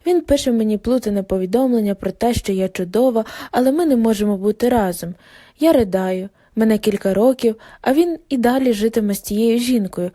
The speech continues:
шукатиме захоплення і схвалення від випадкових партнерок, присягатиметься їм у вічній любові,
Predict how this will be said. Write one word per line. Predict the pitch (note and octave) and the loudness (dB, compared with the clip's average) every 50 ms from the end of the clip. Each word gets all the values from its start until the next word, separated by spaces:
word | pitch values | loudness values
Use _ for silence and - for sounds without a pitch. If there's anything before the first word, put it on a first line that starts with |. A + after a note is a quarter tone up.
| - - - _ | -12 -20 -20 _
шукатиме | - - - - F4+ F4+ - A#3 G#3 G3 | -12 -8 0 0 0 0 2 0 0 0
захоплення | F3+ F#3+ F#3+ - - C4+ C#4+ D4 C#4+ - A3+ G#3 G3+ G3 | -2 -2 -4 -2 2 4 4 4 4 0 -2 -2 -2 -4
і | - G#3 | -4 -6
схвалення | G3+ - - - A#3 C4+ C#4 B3+ A#3 A3 A3 G#3 - - - - - - | -10 -10 -6 0 2 2 2 2 2 0 -2 -4 -6 -12 -20 -12 -4 -4
від | A#3 G#3+ | 0 2
випадкових | A#3 A#3 A3+ - A3+ - - A#3 A3+ A#3+ A#3+ | 2 2 2 0 -2 0 0 2 2 2 0
партнерок, | - - C4+ - - G#3 F#3 F3 E3+ F3 - - - - - - _ | 0 0 0 0 -2 -2 -4 -4 -8 -10 -14 -18 -20 -20 -20 -18 _
присягатиметься | - A3+ A3 - C4+ C4 D4+ E4 D#4+ D#4+ C#4 B3+ B3 A#3+ - A3+ | -4 -4 0 0 0 2 2 2 2 2 0 0 -2 -2 -2 -4
їм | A3 G#3+ G#3+ B3 C#4 C#4 B3 - | -2 -2 -2 -2 -2 -2 -2 -2
у | G#3+ A3+ | -4 -2
вічній | A3+ B3+ B3+ B3+ - C4 C4 B3+ | -2 -2 -4 -4 -4 -2 -2 0
любові, | C4 C#4 C4 A#3 A3 G#3 F#3 F3 F3 F3 | 0 0 0 0 0 0 0 0 -2 -6